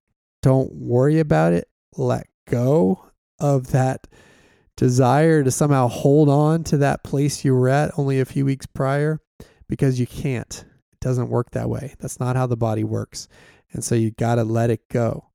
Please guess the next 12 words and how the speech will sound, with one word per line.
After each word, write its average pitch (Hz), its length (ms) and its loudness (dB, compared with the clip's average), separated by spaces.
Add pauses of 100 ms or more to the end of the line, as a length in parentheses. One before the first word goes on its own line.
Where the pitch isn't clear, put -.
(500)
and 113 160 -4
just 113 260 -2
trust 120 520 -2
the - 100 -6
process. 113 720 -4
You 120 60 -6
have 113 260 -4
to 120 240 -8 (120)
let 131 240 -4
yourself 131 500 0
detrain 123 760 -6 (1400)
physically. 135 600 -2